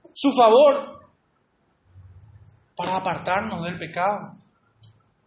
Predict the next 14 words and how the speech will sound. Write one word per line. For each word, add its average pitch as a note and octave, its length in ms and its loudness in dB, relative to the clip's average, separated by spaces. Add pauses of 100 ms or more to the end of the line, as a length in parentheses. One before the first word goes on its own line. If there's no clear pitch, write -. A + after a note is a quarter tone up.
(280)
Recibir B3+ 680 2
perdón C4 400 2
allí, F#3+ 460 -6 (140)
ser C#4 240 2
acepto D#4 540 2
delante C4 380 2
de B3+ 120 2
Dios A#3 200 -4
allí, A3 560 -8 (280)
pero A#3+ 220 6
de B3 80 6
allí A#3 300 4
en A3+ 160 -2
más B3+ 300 -2